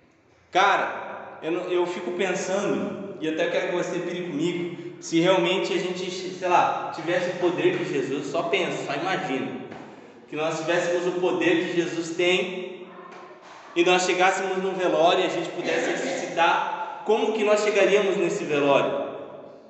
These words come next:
Eu creio que muitos de nós chegariam, "Ei, galera, ei, para de chorar, ei, vozinha, para de chorar, pô, eu tô aqui, eu vou curar." Né? "Ei, galera, ei, o papai chegou, vamos, vamos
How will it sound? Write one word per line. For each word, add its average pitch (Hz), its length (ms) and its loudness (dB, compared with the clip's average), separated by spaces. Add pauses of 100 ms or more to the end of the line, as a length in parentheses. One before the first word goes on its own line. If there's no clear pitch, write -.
(180)
Eu 135 140 2
creio 208 240 8
que 196 100 2
muitos 202 300 0
de 196 80 2
nós 185 220 4
chegariam, 196 340 6
"Ei, 269 380 8
galera, 233 540 2
ei, 233 140 0
para 247 240 -4
de - 100 -6
chorar, 214 560 -2
ei, 220 100 0
vozinha, 208 300 -6
para 208 180 -6
de - 120 -10
chorar, 226 520 -4
pô, 202 60 -4
eu 156 240 0
tô - 80 0
aqui, 220 300 -6
eu 190 120 0
vou - 180 -4
curar." - 1200 -2
Né? 156 240 -2
"Ei, 247 220 8
galera, 233 400 4
ei, 226 540 2
o - 20 -4
papai 202 300 -2
chegou, 170 640 0
vamos, 185 220 -4
vamos 180 260 -4